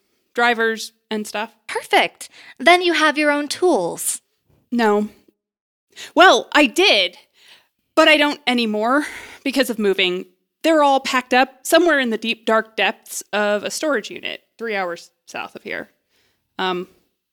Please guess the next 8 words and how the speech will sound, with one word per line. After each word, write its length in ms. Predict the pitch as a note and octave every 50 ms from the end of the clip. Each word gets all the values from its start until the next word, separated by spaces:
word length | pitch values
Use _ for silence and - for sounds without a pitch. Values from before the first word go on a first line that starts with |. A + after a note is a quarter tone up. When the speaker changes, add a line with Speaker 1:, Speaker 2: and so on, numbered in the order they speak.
| _ _ _ _ _ _ _ _ _ - - _ _ _ _ _ _ _ _ _ _ _ _ _ _ _ _ _ _ _ _ _ _ _ _ _
Speaker 1:
what 180 | - G3 B3 A#3+
about 240 | A#3+ C4 D4 - -
you? 280 | D4+ F#4 B4 A4+ D4+ - - - -
Are 100 | - C#4
you 180 | C#4+ C4 C4+ C4+
from 240 | - C#4 C4 B3+
around 280 | C4 B3+ B3 B3 B3+ C4
here? 180 | D#4 E4+ F#4